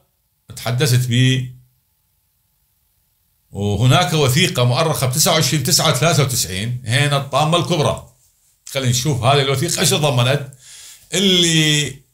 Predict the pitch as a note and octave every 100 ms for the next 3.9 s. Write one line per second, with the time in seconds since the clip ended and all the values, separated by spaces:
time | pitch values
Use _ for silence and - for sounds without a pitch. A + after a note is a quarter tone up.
0 | _ _ _ - - _ _ _ _ _
1 | _ G#3+ B3 C#3 G#3+ G#3+ F3 E3 C#3 B2+
2 | B2+ - - - _ _ _ _ - C#3
3 | B2+ B2+ C#3 C3 A2+ E2 D#2+ D2+